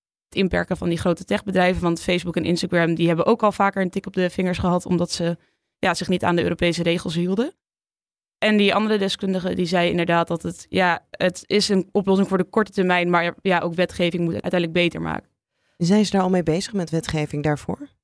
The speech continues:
Speaker 1: Er is vorig jaar een nieuwe wet aangenomen en die moet dan de macht van techbedrijven inperken. Digital Service Act. En die moet eigenlijk, eh, ja, kaders gaan laten zien aan die grote platforms met hoe zij, eh, zich moeten gedragen binnen de E U.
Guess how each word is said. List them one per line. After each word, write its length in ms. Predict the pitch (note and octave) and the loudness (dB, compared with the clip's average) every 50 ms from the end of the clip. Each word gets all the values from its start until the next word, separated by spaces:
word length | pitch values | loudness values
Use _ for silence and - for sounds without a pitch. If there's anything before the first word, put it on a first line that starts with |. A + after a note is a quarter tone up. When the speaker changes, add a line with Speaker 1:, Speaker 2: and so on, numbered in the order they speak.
| _ | _
Speaker 1:
Er 140 | - G#3 G#3+ | 0 0 2
is 120 | G3+ G3+ - | 2 0 2
vorig 240 | - C4+ C#4 C#4 | 2 2 2 2
jaar 260 | A3 G3 F#3 F#3 F3+ F#3 | 2 0 0 0 0 -2
een 140 | F#3 F#3 | -2 -2
nieuwe 240 | F#3 F#3 F3+ F3+ F3+ | -2 -2 -2 -2 0
wet 180 | F3 F3+ E3+ - | 0 0 0 2
aangenomen 640 | - G3+ A#3+ C4+ - C#4 C4+ C4+ C4+ C4+ C#4 C#4 | 2 2 2 4 4 4 6 6 4 4 2 0
en 100 | B3 G#3+ | 0 -2
die 100 | G3 G3+ | -2 -2
moet 140 | G3 F#3+ F#3+ | -2 -2 0
dan 220 | G3+ G3 F#3+ F#3 | 0 -2 0 0
de 260 | F3+ F3 F3 E3+ E3+ - | 0 0 0 -2 -2 -4
macht 260 | F3 F3+ F#3+ F#3 - - | -2 -2 -2 -4 -4 -4
van 140 | - F3+ | -4 -4
techbedrijven 580 | E3+ - F#3 - - F#3+ F3+ E3+ E3+ E3+ E3 - | -4 -4 -6 -6 -6 -6 -4 -2 -2 -2 -2 0
inperken. 640 | - G#3 A#3 A3+ - G#3+ G#3 G#3+ G3+ - A3 A#3+ - _ _ _ _ _ _ _ _ _ _ _ | 2 2 2 4 4 2 2 2 0 -2 -6 -6 -6 _ _ _ _ _ _ _ _ _ _ _
Digital 460 | _ - G3+ G3 - G3 - G3 F#3 F3+ | _ -6 -6 -6 -4 -4 -2 -2 -2 -2
Service 440 | - - A3+ A#3 B3+ - C4 - | 0 2 2 2 2 0 -2 -2
Act. 240 | - - B3+ C#4+ - - _ _ _ _ _ _ _ _ _ | -2 -2 -2 -2 -6 -14 _ _ _ _ _ _ _ _ _
En 380 | - - G#3 G3+ G#3 G#3 G3+ | 0 2 2 4 4 2 2
die 120 | F#3+ G#3 G#3+ | 2 2 2
moet 120 | G#3 G3+ | 2 2
eigenlijk, 440 | - G3+ G#3+ - A3 G#3 G#3 - _ | 0 -2 -2 -2 -4 -6 -6 -8 _
eh, 260 | _ - F#3+ F#3 F3+ F3+ | _ 0 2 2 2 2
ja, 140 | F#3 F3 | 0 0
kaders 460 | F3 - - A3 A3+ C4+ C4 C#4 B3+ - | -2 0 0 0 2 2 0 -2 -4 0
gaan 160 | - A3+ G#3+ | 0 0 2
laten 260 | G#3 G#3 G#3 - G#3 | 2 0 0 -2 -4
zien 400 | F3 G3 G#3+ G3+ G3 G3+ G3+ A#3+ - _ _ _ _ _ _ _ _ _ | -2 -2 0 0 0 -2 -4 -6 -12 _ _ _ _ _ _ _ _ _
aan 200 | _ - F#3+ F#3+ | _ -2 -2 -2
die 120 | F3+ F#3 | -2 -6
grote 600 | F3 - - G3+ G3 F#3+ - E3+ E3 E3 D#3+ - - _ _ _ | -4 -2 0 0 0 0 -2 -2 -2 -2 -4 -6 -12 _ _ _
platforms 680 | - A#3+ C4+ - - - B3+ B3 A#3+ B3 B3 - - - _ _ _ _ _ _ | 0 0 0 0 0 0 2 2 2 2 -2 -4 -10 -14 _ _ _ _ _ _
met 240 | - G#3 G3 G3 - | -2 -2 -2 0 0
hoe 140 | G3 G#3 G#3 | -2 -2 0
zij, 460 | - G#3 F#3+ F3+ F3+ F3 F3 D#3 - - | 0 2 2 2 2 0 -2 -4 -6 -8
eh, 200 | _ - F3 E3 | _ -4 -4 -4
zich 200 | E3 - - G3+ | -4 -4 -4 -4
moeten 180 | F#3+ F3+ E3 E3+ | -4 -4 -4 -4
gedragen 440 | - E3+ F#3 F#3+ F#3 F#3 F#3 F#3+ F3 | -4 -2 0 0 0 0 -2 -2 -2
binnen 180 | F3 E3+ E3+ | -2 0 0
de 180 | E3 E3+ E3 - | 0 0 0 0
E 100 | E3 D#3+ | 0 2
U. 180 | - A3+ C4+ | 2 2 2